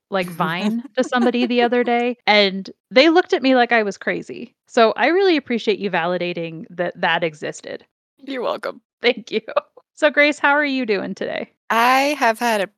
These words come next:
Speaker 2: really unproductive day despite trying to be productive, so.
Speaker 1: <laughs> Oh, no.
Speaker 2: I love getting distracted from things.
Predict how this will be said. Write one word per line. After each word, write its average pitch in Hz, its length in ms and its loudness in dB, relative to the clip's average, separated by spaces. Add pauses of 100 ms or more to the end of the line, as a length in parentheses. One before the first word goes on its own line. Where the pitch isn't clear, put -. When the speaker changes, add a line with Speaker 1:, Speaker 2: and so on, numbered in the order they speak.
(120)
Speaker 2:
really 247 520 -2
unproductive 185 640 -4
day 151 240 0
despite 156 540 0 (200)
trying 170 580 2
to 170 80 -12
be 151 100 -8
productive, - 540 -8
so. - 480 2
Speaker 1:
<laughs> - 120 -20
Oh, 370 760 2
no. 311 840 -2 (180)
Speaker 2:
I 196 40 -2
love 220 400 4 (420)
getting 190 300 -4
distracted 151 600 -2
from 151 220 -12
things. 151 640 -6